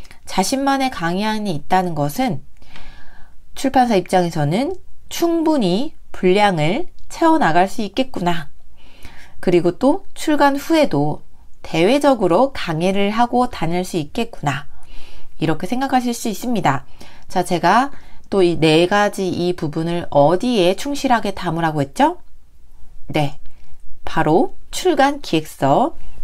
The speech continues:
여러분들이 이 네 가지 유리한 나만의 장점을 출간 기획서라는 곳에 명확하게 어필을 하는 것이 굉장히 중요하고요.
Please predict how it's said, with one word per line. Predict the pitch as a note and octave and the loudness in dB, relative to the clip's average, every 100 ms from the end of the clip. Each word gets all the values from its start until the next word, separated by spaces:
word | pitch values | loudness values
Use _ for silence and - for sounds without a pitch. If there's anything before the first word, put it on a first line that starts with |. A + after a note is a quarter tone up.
| - | 2
여러분들이 | D#3+ E3+ E3+ E3+ E3+ E3 | 4 4 4 2 0 -2
이 | F#3+ G3 E3+ | -2 0 2
네 | D3+ | 2
가지 | D#3 F3 F#3 E3+ | 2 2 2 0
유리한 | D3 E3+ F3+ F3+ F3+ | 0 2 2 2 0
나만의 | - C#3 F3+ F#3+ F3+ | 0 0 2 0 -2
장점을 | - D3+ D3+ D#3+ D#3+ B3 F#3 - - - - - - | -4 -4 -2 0 2 2 2 0 -2 -4 -8 -12 -8
출간 | - D#4 E4 C#4+ | 0 4 4 4
기획서라는 | F3+ F#3 - F3+ E3 D#3+ D#3 | 0 -2 0 2 2 0 -2
곳에 | C#3+ G#3+ B3+ D4 - - - - D#3 | -2 2 4 4 0 -2 -4 -6 2
명확하게 | D#3+ A3+ - C4+ A3 | 2 2 0 0 2
어필을 | E3+ D3+ - F3 D#3+ F3+ | 2 0 -2 0 0 0
하는 | A#3+ C#4 C4 | 0 -2 -2
것이 | G3+ F#3 | -4 -4
굉장히 | - D#3 D3+ D3+ D#3 | -6 -4 0 2 2
중요하고요. | - D3 D#3 A#3 - F3+ B3 F#3 | 0 0 0 0 0 2 2 2